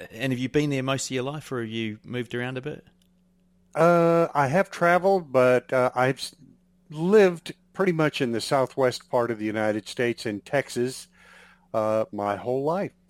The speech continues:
Speaker 1: Yeah, I'll have to get there one day. I've never been, I've only been to the States very sort of, uh, sporadically, you know, I think twice in my life, maybe, yeah, maybe twi-,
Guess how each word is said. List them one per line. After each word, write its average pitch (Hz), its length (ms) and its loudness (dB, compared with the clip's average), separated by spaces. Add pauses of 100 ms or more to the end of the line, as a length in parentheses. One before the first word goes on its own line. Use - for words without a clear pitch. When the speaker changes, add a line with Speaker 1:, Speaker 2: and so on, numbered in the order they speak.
(580)
Speaker 1:
Yeah, 131 400 -12
I'll 123 100 -8
have 143 280 -8
to 123 100 -10
get 135 240 -8
there 123 260 -8
one 110 360 -8
day. 107 280 -2
I've 104 140 -4
never 135 240 0
been, 127 500 -4 (340)
I've 131 120 0
only 185 160 6
been 160 160 2
to 139 60 -2
the 135 100 -2
States 117 400 -6
very 135 400 -4
sort 120 180 -8
of, - 340 -8 (220)
uh, 82 220 -20
sporadically, 110 1040 -6
you - 80 -14
know, 101 180 -16
I 113 60 -14
think - 180 -16
twice - 680 -12 (220)
in 117 120 -8
my 110 120 -4
life, 123 560 -10
maybe, 113 600 -8 (180)
yeah, 131 160 -4
maybe 123 240 -4
twi-, 123 340 0